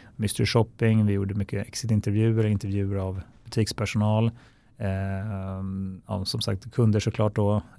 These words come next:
eh, och, och andra typer av liksom nyckelpersoner. Och det gav en väldigt bra trehundrasextio view över hur, hur det gick till, framförallt ute i fysisk butik då.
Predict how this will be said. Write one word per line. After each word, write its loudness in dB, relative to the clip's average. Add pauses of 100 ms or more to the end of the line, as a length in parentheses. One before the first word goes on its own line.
eh, -4
och, -4
och 0
andra 0
typer -4
av -4
liksom -6
nyckelpersoner. -2 (640)
Och -6
det 6
gav 8
en 6
väldigt 6
bra 0 (500)
trehundrasextio 0
view 6
över 2
hur, 0 (160)
hur 0
det 4
gick 4
till, 4
framförallt 4
ute 0
i -4
fysisk -8
butik 2
då. -8